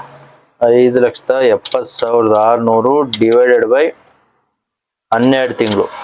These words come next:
ತಿಂಗಳಿಗೆ ಸ್ನೇಹಿತರೆ ನಲವತ್ತೇಳು ಸಾವಿರದ ಐನೂರ ಐವತ್ತು ರೂಪಾಯಿ ದುಡ್ಡು ನಿಮ್ಗೆ ಉಳಿತದೆ. ಹತ್ತು ಹಸು ಸಾಕಿದ್ರೆ ನಲವತ್ತೇಳುವರೆ ಸಾವಿರ ರೂಪಾಯಿ ದುಡ್ಡು ಉಳಿಸ್ಬೋದು.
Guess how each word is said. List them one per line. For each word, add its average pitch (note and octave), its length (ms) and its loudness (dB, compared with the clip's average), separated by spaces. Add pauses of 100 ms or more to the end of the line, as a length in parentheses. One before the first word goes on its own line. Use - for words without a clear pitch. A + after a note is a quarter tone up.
(300)
ತಿಂಗಳಿಗೆ F#3+ 400 0
ಸ್ನೇಹಿತರೆ D3+ 420 -2
ನಲವತ್ತೇಳು D#3 680 0
ಸಾವಿರದ C#3 600 0
ಐನೂರ F3 460 2 (140)
ಐವತ್ತು C#3 400 0
ರೂಪಾಯಿ A#2+ 260 -2
ದುಡ್ಡು A#2 240 0
ನಿಮ್ಗೆ D#3+ 240 0
ಉಳಿತದೆ. A#2 380 0 (1300)
ಹತ್ತು E3 340 -4
ಹಸು F#3 200 -2
ಸಾಕಿದ್ರೆ C#3 580 -2 (1800)
ನಲವತ್ತೇಳುವರೆ E3 840 0
ಸಾವಿರ B2+ 200 0
ರೂಪಾಯಿ G3+ 220 -2
ದುಡ್ಡು F#3+ 200 0
ಉಳಿಸ್ಬೋದು. D3 440 -2